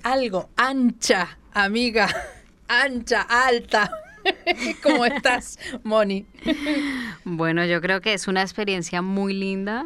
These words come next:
Speaker 2: Eh, creo que más que preguntar es, es agradecer, porque siempre es lindo conectar con personas como tú.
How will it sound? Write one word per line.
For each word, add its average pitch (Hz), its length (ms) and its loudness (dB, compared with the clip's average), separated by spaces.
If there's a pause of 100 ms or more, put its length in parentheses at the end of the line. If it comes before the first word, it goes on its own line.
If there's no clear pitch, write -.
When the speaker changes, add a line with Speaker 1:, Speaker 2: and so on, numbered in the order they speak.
(100)
Speaker 2:
Eh, 180 560 -8 (120)
creo 175 220 -8
que 202 100 -6
más 185 300 -4
que 175 120 -10
preguntar 185 540 -6
es, 175 280 -10 (200)
es 190 160 -12
agradecer, 185 640 -4
porque - 280 -10
siempre 175 560 -6
es 175 160 -8
lindo 175 600 -4
conectar 180 580 -8
con 170 200 -8
personas 165 760 -6 (400)
como 180 300 -4
tú. 208 320 -8